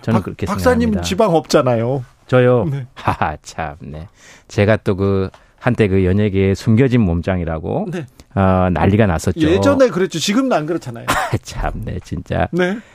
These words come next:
Speaker 1: 저는 진짜 옷을 입고 사는 문명 시대에 태어났다는 것이
Speaker 2: <laughs> 네.
Speaker 1: 굉장히 한스러울 때가 많을 정도로 <laughs> 참, 네.
Speaker 2: 아, 나 진짜.
Speaker 1: 가끔씩 집에서 정말 "어머, 이거 왜 나만 봐야 돼?"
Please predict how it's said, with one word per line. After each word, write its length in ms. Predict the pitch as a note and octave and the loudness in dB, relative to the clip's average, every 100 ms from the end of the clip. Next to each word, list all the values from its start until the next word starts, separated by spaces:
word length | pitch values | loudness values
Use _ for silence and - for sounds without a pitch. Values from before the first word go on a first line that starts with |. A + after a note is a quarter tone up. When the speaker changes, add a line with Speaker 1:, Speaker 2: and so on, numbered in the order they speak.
| - - - _ - | -20 -20 -20 _ 0
Speaker 1:
저는 360 | A#2 A#2+ C#3 | 4 4 4
진짜 300 | A#2 A2+ C3 | 2 4 4
옷을 320 | D3 D3 E3+ | 4 4 4
입고 580 | E3 F3 - D#3+ D3+ C#3 | 2 0 0 2 4 2
사는 300 | - B2+ C3 | 2 2 4
문명 420 | A#2 A2 A#2+ B2+ | 4 6 6 6
시대에 320 | B2+ E3 D#3 D3 | 4 4 4 2
태어났다는 640 | - F#3 A2+ - - C#3 | 4 4 4 2 2 4
것이 400 | A2 - D#3+ F3+ | 4 4 4 4
Speaker 2:
<laughs> 40 | |
네. 60 | E3 D3 A#2 - - _ _ _ | 2 -6 -8 -14 -20 _ _ _
Speaker 1:
굉장히 340 | - A#2 A#2+ C3 | 0 4 4 4
한스러울 500 | B2+ B2 C#3+ B2 A#2+ | 2 2 4 2 4
때가 220 | C#3 C#3 | 4 4
많을 300 | F2 C3 D3+ | 4 2 4
정도로 560 | B2+ G2+ G#2+ C#3 D3+ - - _ | 4 4 4 4 4 0 -12 _
<laughs> 240 | - - C3+ - _ _ _ _ | -2 2 2 0 _ _ _ _
참, 500 | - - A#2 F#2+ G#2 | -8 -4 -2 2 2
네. 200 | G2 G#2 G2 - | 4 2 0 -4
Speaker 2:
아, 140 | C#4 C4 | 0 0
나 160 | B3 F#3+ - | -2 -6 -6
진짜. 200 | - B3 | -8 -2
Speaker 1:
가끔씩 580 | - - D#3 C#3+ C#3 | -2 0 -2 0 -2
집에서 340 | - C3+ C#3 C3+ | 2 4 4 2
정말 320 | A#2 C3 B2+ - _ _ _ _ _ | 2 2 0 -4 _ _ _ _ _
"어머, 300 | C4+ A#3 - - - - C#4 C4 _ _ - | 4 4 0 -8 -12 -8 -8 -10 _ _ 4
이거 320 | D#4+ D#4+ A3+ | 4 6 6
왜 160 | A3 | 6
나만 460 | - G3 G3+ C#4+ C4 | 4 2 4 2 4
봐야 240 | E3 B2+ | 4 4
돼?" 200 | A#2 A3+ | 4 2